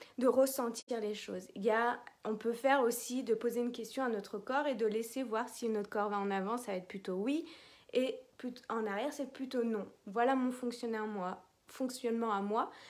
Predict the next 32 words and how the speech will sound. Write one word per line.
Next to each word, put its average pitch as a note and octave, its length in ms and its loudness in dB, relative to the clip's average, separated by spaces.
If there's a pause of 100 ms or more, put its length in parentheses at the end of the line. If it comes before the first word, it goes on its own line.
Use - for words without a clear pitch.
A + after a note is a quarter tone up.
(320)
Et F#4+ 140 12
aussi, D4+ 520 4
il C4 80 0
y B3+ 80 4
a, B3 180 2
est-ce C4 160 0
que - 120 -4
la A#3+ 200 2
gorge G#3+ 480 2
est G#3+ 80 0
plutôt G#3 480 -6
serrée ? C4+ 480 0 (340)
Est-ce A#3 160 0
qu'elle A3+ 200 2
est G#3+ 100 4
plutôt G#3+ 320 0 (140)
ouverte ? C4+ 600 2 (240)
Est-ce B3 180 0
que C4 120 -4
le B3 160 6
ventre A#3+ 300 2
se B3 160 -4
tord ? D4+ 500 2
Est-ce C4 160 -2
que B3+ 100 -2
le B3 140 4
ventre A#3 300 -2 (100)
est G#3+ 100 2
ouvert ? B3 460 0 (560)
Il B3+ 60 2
y C#4+ 40 8
a D4 80 6